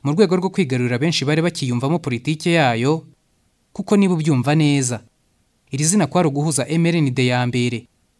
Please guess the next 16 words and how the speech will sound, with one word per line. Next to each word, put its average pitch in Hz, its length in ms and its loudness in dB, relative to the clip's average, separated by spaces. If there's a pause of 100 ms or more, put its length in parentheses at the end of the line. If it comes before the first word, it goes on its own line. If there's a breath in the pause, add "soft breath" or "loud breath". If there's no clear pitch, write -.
(140)
Mouvement 143 380 2
Révolutionnaire 131 680 0
National 143 500 0
pour 147 180 -2
le 131 80 0
Développement, 123 800 -2 (640)
ndetse 156 220 0
na 156 120 2
M 165 200 2
D 156 280 0
R 147 60 0
ya 127 120 0
kera, 123 500 -2 (640)
Mouvement 147 380 0
Démocratique 131 680 -2
Républicain, 127 680 -4